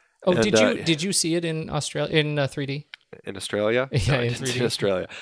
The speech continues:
Speaker 2: But I did see it in three D, uh, and the three D, I thought it wasn't, uh, shot in three D, but I thought they did a nice job with it.
Speaker 1: Yeah.
Speaker 2: And they only pulled one real three D trick, which I thought was kind of fun at the end when everything's kind of blowing up and,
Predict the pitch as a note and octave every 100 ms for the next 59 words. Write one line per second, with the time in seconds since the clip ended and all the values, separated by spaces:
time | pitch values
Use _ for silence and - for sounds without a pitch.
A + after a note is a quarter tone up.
0 | - B2+ B2 D3 - F3 C3 B2 - C3
1 | A#2 A2 G#2+ A#2 _ G2 F#2+ F#2+ - A#2
2 | A#2 A2+ A2+ - - - - _ B2 -
3 | A3 B3 A#3+ - F3 - G3+ G#3 - D#3
4 | D3 G3+ G3 F#3 - C#3+ - D#3 - F#3+
5 | F3+ F3+ D#3+ D#3+ G3 G3+ F#3 D#3+ D3+ C#3
6 | C3 - A#2 B2 C#3 E3+ E3+ A#2 C#3+ D3
7 | D#3 F3 F#3 E3+ - D3+ A#2 G#2+ A#2+ B2
8 | A2 A2+ A2+ - A2 G2+ F#2+ - A#2 -
9 | - - G#2+ - - A2 A#2+ G2+ A2 -
10 | G#2+ G2 - G2 G#2+ - - - - G#2+
11 | - G2+ G#2 G#2+ G2+ G2 G2 G2 G2 -
12 | G2+ F2+ G2 F#2+ F#2 F#2+ - - G2 F#2